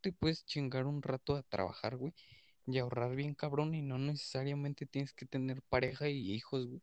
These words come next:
e hijos, perdón. Y entonces puedes tener tu propio varo, güey, y ya después hacer lo que se te hinchen las nalgas, güey,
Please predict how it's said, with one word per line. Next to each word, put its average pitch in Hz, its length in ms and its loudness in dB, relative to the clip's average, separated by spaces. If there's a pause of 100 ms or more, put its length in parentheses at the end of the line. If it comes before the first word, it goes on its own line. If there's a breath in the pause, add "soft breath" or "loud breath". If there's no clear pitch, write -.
e 120 140 4
hijos, 131 560 -2
perdón. 131 280 -2 (1400 loud breath)
Y 139 180 0
entonces 151 420 4
puedes 170 260 0
tener 131 300 -2
tu - 140 -6
propio 127 400 0
varo, 131 260 2
güey, 131 300 -2 (100)
y 127 180 -4
ya 127 160 0
después 131 340 -2
hacer 127 220 -6
lo 131 120 -4
que - 120 -16
se - 120 -8
te - 140 -6
hinchen 131 400 -4
las 110 160 -8
nalgas, 131 460 -2
güey, 131 200 0